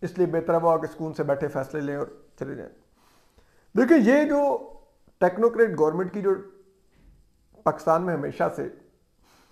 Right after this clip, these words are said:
जो फौजी एस्टेब्लिशमेंट है, उनके सर पे ये सवार रहते हैं, टेक्नोकॉर-, अ, टेक्नोक्रेट, अ, गवर्नमेंट, प्रेसिडेंशियल सिस्टम, अ, और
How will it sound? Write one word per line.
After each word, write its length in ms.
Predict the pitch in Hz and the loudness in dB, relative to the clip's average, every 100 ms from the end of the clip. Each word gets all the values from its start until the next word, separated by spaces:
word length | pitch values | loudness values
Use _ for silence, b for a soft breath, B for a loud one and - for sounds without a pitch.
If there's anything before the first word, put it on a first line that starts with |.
| _ _ - | _ _ -6
जो 560 | 147 208 214 214 208 - - - _ _ _ _ - | 6 10 10 10 6 2 -8 -20 _ _ _ _ 0
फौजी 300 | 202 208 262 | 6 6 6
एस्टेब्लिशमेंट 640 | - 208 214 214 247 247 | 2 0 0 -2 -2 2
है, 160 | 269 269 | 2 0
उनके 380 | - 285 277 | -4 -2 0
सर 180 | 247 190 | 0 0
पे 160 | 170 185 | 0 0
ये 120 | 170 | 0
सवार 320 | 165 143 143 | -2 -2 -2
रहते 300 | 143 139 - | -4 -8 -8
हैं, 220 | 143 139 | -6 -6
टेक्नोकॉर-, 760 | - 147 151 - 147 139 - 151 | -6 -6 -6 -2 -2 -2 -6 -2
अ, 240 | 143 139 | 0 0
टेक्नोक्रेट, 840 | 139 151 170 160 160 160 156 - - | 0 -2 0 0 0 0 -2 -16 -8
अ, 240 | 143 143 131 - _ _ _ _ - | -6 -6 -10 -16 _ _ _ _ -4
गवर्नमेंट, 840 | 156 160 160 160 160 156 156 - | 2 2 2 2 2 0 -4 -6
प्रेसिडेंशियल 560 | 170 156 147 165 - 175 | 0 0 0 -2 0 -2
सिस्टम, 960 | 165 165 - 170 160 160 156 151 151 147 _ _ _ _ _ _ _ _ _ - | -2 -8 -4 0 2 2 0 -4 -10 -14 _ _ _ _ _ _ _ _ _ -6
अ, 420 | 139 135 - - - | -6 -4 -8 -8 -4
और 640 | 147 147 143 139 143 | 0 0 0 -4 -8